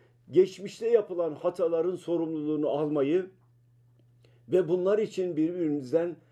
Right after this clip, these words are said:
helallik istemeyi bilmeliyiz. Benim liderliğini yaptığım partinin de geçmişte yarattığı derin yaralar vardır. Uzun süredir de önce bu yaraları yaratan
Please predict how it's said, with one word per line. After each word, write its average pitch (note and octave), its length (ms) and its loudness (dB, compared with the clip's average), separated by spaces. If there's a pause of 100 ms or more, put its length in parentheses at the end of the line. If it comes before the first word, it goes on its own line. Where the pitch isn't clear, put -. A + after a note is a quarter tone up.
(180)
helallik C#3 500 -2
istemeyi A#2+ 480 -6
bilmeliyiz. G2 720 -10 (640)
Benim F3 540 2 (100)
liderliğini F#3+ 680 2
yaptığım F#3 520 0
partinin F3+ 560 -4
de D#3+ 200 0 (480)
geçmişte D#3 540 -2
yarattığı C#3 600 0
derin B2+ 220 -2
yaralar A2+ 480 -2
vardır. F#2+ 440 -6 (720)
Uzun E3+ 320 0
süredir D3+ 520 0
de C3+ 160 2 (420)
önce D#3 400 0
bu G#3+ 80 -4
yaraları C#3 520 2
yaratan B2 580 -4